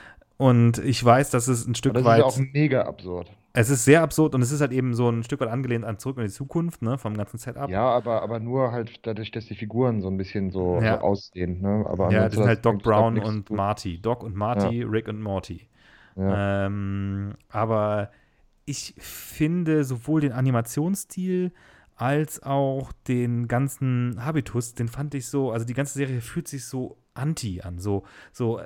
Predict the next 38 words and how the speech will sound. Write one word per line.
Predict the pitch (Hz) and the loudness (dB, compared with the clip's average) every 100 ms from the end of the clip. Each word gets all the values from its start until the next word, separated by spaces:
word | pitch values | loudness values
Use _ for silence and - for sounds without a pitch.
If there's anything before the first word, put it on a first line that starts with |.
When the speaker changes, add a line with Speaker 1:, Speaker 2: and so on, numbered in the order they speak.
| - | -8
Speaker 1:
ähm, | 127 113 110 110 107 107 | -2 0 0 -2 -4 0
Speaker 2:
Ja, | 98 | 0
es | 110 | 0
ist | 120 | 2
halt, | 131 107 | 2 2
es | 98 | 2
ist | 175 | 6
Speaker 1:
unangenehm. | 175 131 | 6 6
Speaker 2:
ziemlich, | 101 92 87 85 87 87 _ _ _ 113 | 2 0 -2 -4 -8 -12 _ _ _ -2
Speaker 1:
Also | 113 110 | 2 2
Speaker 2:
ja. | 127 | 2
Speaker 1:
das | 135 147 | 0 -2
ist, | 147 - | -2 2
glaub | 139 | 2
ich, | 139 | 2
nicht | 160 143 | 0 0
mal | 147 | -2
ganz | 151 151 | 0 4
mein | 147 | 4
Speaker 2:
Ziemlich | 143 | 6
Speaker 1:
Humor, | 143 160 | 4 4
aber | 135 | 4
ich | |
Speaker 2:
nasty | 135 127 101 | 0 -6 -4
auch, | 95 101 107 | -4 -4 -6
ja. | 107 110 | -2 0
Speaker 1:
Ja, | 117 113 | 0 -2
und | 120 | -4
ich | 113 | -2
muss | 170 160 | 0 -2
es | |
noch | 147 | -2
mal | 147 | -2
probieren, | - 131 131 98 | -2 2 2 2
aber | |
das | 104 107 | -2 -4
ist | - | -6
von, | - 131 | -2 -2